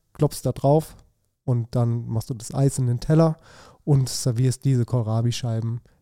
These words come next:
im Sommer zu einem schönen, leichten Drink einfach so auf die Hand und hast du einen super schönen,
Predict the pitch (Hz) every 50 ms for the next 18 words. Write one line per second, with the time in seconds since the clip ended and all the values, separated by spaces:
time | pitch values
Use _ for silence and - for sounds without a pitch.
0 | _ - 143 120 107 - - 131 127 131 131 123 127 131 - _ _ _ _ _
1 | - - - 117 117 113 107 107 110 - - - 147 147 143 143 139 131 123 120
2 | 120 123 120 - - 131 - - - 135 131 131 131 - _ _ _ _ _ -
3 | 135 135 131 123 120 - 147 123 110 113 - - 110 95 123 123 120 117 - _
4 | _ _ _ _ _ - 117 107 107 104 - - 113 110 - - 120 - - 139
5 | 131 117 - 127 123 117 156 - - - - - 135 131 123 127 123 127 127